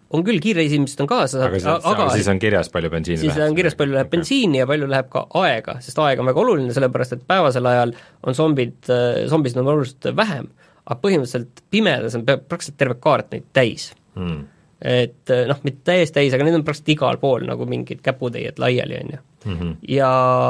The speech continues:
Speaker 2: Et sa pead nagu päeva aja suhtes planeerima ette oma käike.
Speaker 1: Jah, et kuskil öö
Speaker 2: See
Speaker 1: peale,
Speaker 2: kõlab päris hea.
Speaker 1: öö peale kuskile jääd, siis noh, põhimõtteliselt variant, et sõida lihtsalt motika koju, on ju. Sa saad tegelikult zombidest väga palju nagu mööda sõita,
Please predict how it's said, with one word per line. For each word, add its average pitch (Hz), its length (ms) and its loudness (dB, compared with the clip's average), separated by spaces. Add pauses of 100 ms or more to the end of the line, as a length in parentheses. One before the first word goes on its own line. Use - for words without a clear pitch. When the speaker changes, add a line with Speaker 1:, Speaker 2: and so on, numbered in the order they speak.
(760)
Speaker 2:
Et 85 80 -8
sa 92 100 -4
pead 85 200 0
nagu 85 340 0
päeva 98 340 2
aja 90 180 2
suhtes 78 300 -8
planeerima 87 540 0
ette 95 220 -4
oma 73 100 -8
käike. 76 380 -10 (560)
Speaker 1:
Jah, 151 320 0
et 143 180 0
kuskil 165 280 0
öö 202 160 2
Speaker 2:
See 151 120 0
Speaker 1:
peale, 135 220 2
Speaker 2:
kõlab 131 180 2
päris 139 180 -2
hea. 151 80 2
Speaker 1:
öö 196 200 2
peale 143 240 2
kuskile 143 420 0
jääd, 180 300 2
siis 135 580 -2
noh, 143 140 2 (220)
põhimõtteliselt 139 280 0
variant, 139 280 2
et 117 160 -8 (260)
sõida 147 200 2
lihtsalt 127 160 -4
motika 131 440 -2
koju, 127 240 2
on 120 100 0
ju. - 60 -8
Sa 131 140 -2
saad 226 160 0
tegelikult 143 300 -2
zombidest 156 420 0
väga 151 240 2
palju 123 200 2
nagu 120 160 -4
mööda 139 400 2
sõita, 180 440 0